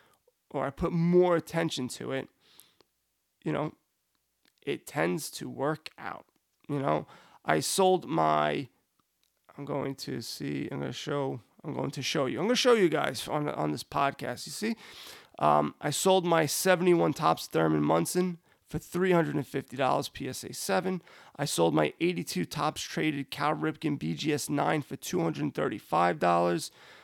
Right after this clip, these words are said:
Um, I sold off the stuff that I got P S A nines in. Topps Update Ohtani for thirteen, eighty-nine Donruss Randy Johnson, P S A nine for thirteen.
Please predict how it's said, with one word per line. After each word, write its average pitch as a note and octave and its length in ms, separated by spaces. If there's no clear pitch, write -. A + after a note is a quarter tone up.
Um, C3+ 500
I B2+ 100
sold F3+ 420
off E3+ 280
the C#3 80
stuff D#3+ 380
that C#3+ 120
I D3 60
got C#3+ 180
P - 160
S D#3+ 160
A D#3 100
nines D3+ 440
in. E3+ 240
Topps - 280
Update D#3+ 360
Ohtani E3+ 580
for E3 120
thirteen, E3+ 680
eighty-nine D3 480
Donruss D#3 420
Randy C#3+ 280
Johnson, D#3+ 480
P D#3 160
S C#3+ 160
A C3+ 60
nine D3+ 280
for D#3+ 140
thirteen. E3 720